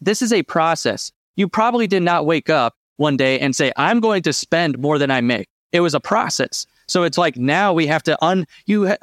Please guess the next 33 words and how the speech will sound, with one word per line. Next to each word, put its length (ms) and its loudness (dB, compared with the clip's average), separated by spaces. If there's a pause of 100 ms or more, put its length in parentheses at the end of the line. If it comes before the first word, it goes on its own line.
it's 160 -2
Yoda. 420 2 (140)
I, 160 0 (380)
I, 200 0 (140)
I'm 100 0
a 60 -2
Star 260 0
Wars 160 0
nerd. 240 0
So 140 0
it's 140 -2
like, 180 0 (220)
you 100 2
have 120 0
to 140 2
unlearn 380 2
what 180 -2
you've 160 0
learned. 360 0 (260)
So 100 0
you 120 4
have 100 0
to 100 -2
say, 320 0
"Okay, 480 0 (180)
now 280 2
it's 160 -4
from 220 0
ninety-seven 580 0
to 80 2
ninety-two 500 0
percent 360 0
opex. 600 0